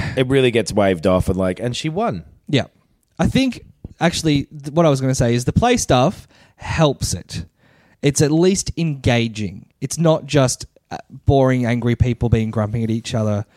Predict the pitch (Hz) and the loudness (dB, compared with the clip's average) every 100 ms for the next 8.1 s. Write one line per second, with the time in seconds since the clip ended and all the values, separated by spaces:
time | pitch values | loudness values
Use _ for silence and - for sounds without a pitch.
0 | _ _ _ _ _ _ - 135 117 135 | _ _ _ _ _ _ -2 2 4 2
1 | 113 78 71 117 123 120 117 117 113 107 | 2 -2 -6 -4 0 0 2 0 0 0
2 | 107 104 - - 120 104 87 98 95 120 | 0 0 -4 -6 -2 -2 -2 -6 -2 0
3 | 151 135 - - 165 - 175 165 147 110 | 0 -2 -2 0 0 -2 0 2 0 0
4 | - 123 120 - _ - 135 131 127 117 | 0 0 0 -6 _ -6 0 2 2 0
5 | 113 139 170 - 127 - 127 131 131 139 | -4 -8 -14 -8 -6 -2 0 2 4 2
6 | - _ 175 175 185 170 160 165 156 143 | -2 _ 0 0 0 0 0 2 2 2
7 | 160 156 165 196 202 - 165 143 139 135 | 0 0 0 0 0 0 -2 -2 -2 -4